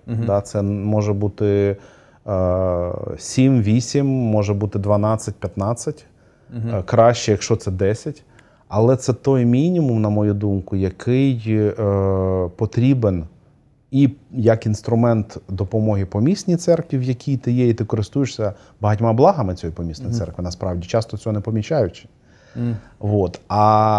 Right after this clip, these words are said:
Speaker 2: а, а друге, це для тебе самого, е, такий мінімальний фактор, який убезпечує тебе від грошолюбства. Бо
Speaker 1: Мгм.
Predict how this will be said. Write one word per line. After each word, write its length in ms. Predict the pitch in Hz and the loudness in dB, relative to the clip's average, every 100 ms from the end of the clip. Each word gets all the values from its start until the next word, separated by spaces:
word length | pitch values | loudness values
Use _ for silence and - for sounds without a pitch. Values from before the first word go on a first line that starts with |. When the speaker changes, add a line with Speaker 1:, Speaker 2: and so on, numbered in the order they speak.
| 101 | 0
Speaker 2:
а, 300 | 110 107 107 - | 2 2 2 2
а 160 | 107 | 0
друге, 400 | 104 123 196 180 | 2 2 4 4
це 420 | 131 - 139 147 - | 2 0 2 2 2
для 180 | 107 117 | 2 2
тебе 280 | 117 131 117 | 4 2 2
самого, 1300 | - 117 127 151 131 98 95 82 55 - 98 92 85 | 0 0 2 2 2 2 0 -2 -4 -6 -4 -4 -8
е, 20 | - | -10
такий 460 | 101 - 107 98 | -10 -2 -2 0
мінімальний 960 | 107 107 110 113 117 131 131 123 110 110 | 0 0 2 2 2 2 2 2 0 0
фактор, 640 | - - 131 139 - 110 | -4 -2 0 -2 -4 -4
який 560 | 104 101 - 127 120 117 - - - | -2 -4 -4 -2 -2 -2 -8 -20 -6
убезпечує 680 | 113 107 - - 135 - 113 | 0 0 0 2 2 2 -4
тебе 240 | 113 107 | -2 -2
від 100 | 104 | -2
грошолюбства. 680 | 95 101 - 185 175 - - - | -2 -4 -2 -2 -4 -10 -18 -14
Бо 300 | 98 101 101 | -4 2 4
Speaker 1:
Мгм. 80 | 110 | 2